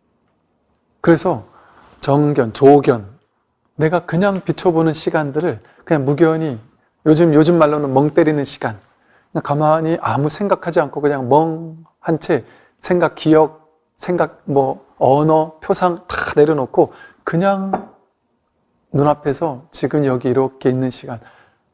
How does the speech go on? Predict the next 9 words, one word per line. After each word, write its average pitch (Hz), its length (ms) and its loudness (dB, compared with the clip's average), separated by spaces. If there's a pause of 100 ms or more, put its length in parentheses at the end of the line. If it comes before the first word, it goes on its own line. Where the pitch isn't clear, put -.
(320)
아무 147 340 -4
느낌 143 260 -4
없어요. 131 560 -2
거기서 139 220 0
뭔가를 127 360 0
기대하지 139 460 0
말고 127 300 -6
원하지 139 360 0
말고 120 460 -4